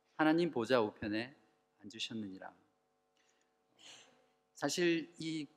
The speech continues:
십이 장 일 절과 이 절은 히브리서에서 가장 히브리어 워-, 아니, 헬라어 원어상으로 가장 복잡하고 어려운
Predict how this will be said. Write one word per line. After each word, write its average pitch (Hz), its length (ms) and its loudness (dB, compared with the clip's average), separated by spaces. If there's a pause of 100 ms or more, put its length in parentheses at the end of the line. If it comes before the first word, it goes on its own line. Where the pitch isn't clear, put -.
(120)
십이 196 320 2
장 165 160 8
일 196 100 10
절과 202 320 12
이 113 120 4
절은 123 560 4
히브리서에서 180 720 0
가장 139 600 0 (640)
히브리어 160 460 6
워-, 117 220 6
아니, 110 280 -6
헬라어 151 300 4
원어상으로 120 800 0
가장 151 440 -2
복잡하고 143 880 0
어려운 156 460 4